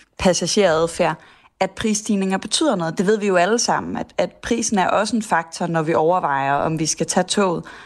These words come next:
Og det er rigtigt, at der findes rigtig mange gode orange billetter, men dem kan man jo kun få, hvis man ved i god tid præcis, hvornår man skal rejse, og ved, at der ikke kan ske noget uventet, der gør, at man ikke kan nå den afgang alligevel.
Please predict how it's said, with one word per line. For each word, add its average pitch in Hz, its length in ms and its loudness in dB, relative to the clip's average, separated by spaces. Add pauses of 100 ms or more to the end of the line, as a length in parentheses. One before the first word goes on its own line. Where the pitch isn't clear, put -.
(160)
Og - 60 0
det 220 80 2
er 214 120 -2
rigtigt, 214 340 -8
at - 160 -6
der 190 60 0
findes 185 360 -4
rigtig 180 280 -2
mange 170 240 -2
gode 175 240 0
orange 165 380 -2
billetter, 165 340 -2 (320)
men 185 80 2
dem 185 100 0
kan 208 180 2
man 214 120 4
jo 202 60 2
kun 202 240 0
få, 190 260 2
hvis - 180 -4
man 180 160 4
ved 196 140 4
i 185 40 2
god 202 260 0
tid 196 260 -2
præcis, 196 540 0
hvornår 175 340 0
man 151 200 -4
skal 165 180 -4
rejse, 170 480 -2 (400)
og 170 140 -2
ved, 185 200 -2
at 165 220 -4
der 151 60 2
ikke 160 180 -4
kan 180 160 -2
ske 196 260 2
noget 165 160 0
uventet, 170 440 0
der - 80 -4
gør, 165 140 0
at 165 60 0
man 175 140 -2
ikke 175 120 -6
kan 175 160 -2
nå 175 200 0
den 160 180 -2
afgang 160 420 0
alligevel. 170 420 0